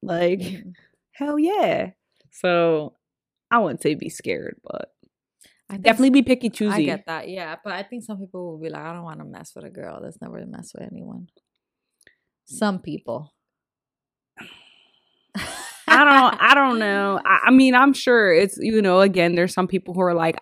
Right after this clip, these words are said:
Speaker 1: "I don't wanna teach,"
Speaker 2: Yeah.
Speaker 1: you know?
Speaker 2: Mm-hmm.
Speaker 1: And I get that, but how the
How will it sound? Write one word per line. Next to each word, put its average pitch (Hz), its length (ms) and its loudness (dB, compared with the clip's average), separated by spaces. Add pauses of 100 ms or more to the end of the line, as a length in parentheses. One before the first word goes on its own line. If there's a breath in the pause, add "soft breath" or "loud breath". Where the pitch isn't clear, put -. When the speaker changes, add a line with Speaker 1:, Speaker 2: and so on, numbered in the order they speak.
Speaker 1:
"I 175 100 2
don't 180 200 -2
wanna 170 260 -2
teach," - 640 -10
Speaker 2:
Yeah. 190 160 -8
Speaker 1:
you 147 60 -6
know? 151 340 -8
Speaker 2:
Mm-hmm. 202 320 -12 (180)
Speaker 1:
And 175 160 0
I 165 120 0
get 165 340 0
that, 220 340 2 (500)
but 156 440 2 (320)
how - 220 -2
the 196 100 -6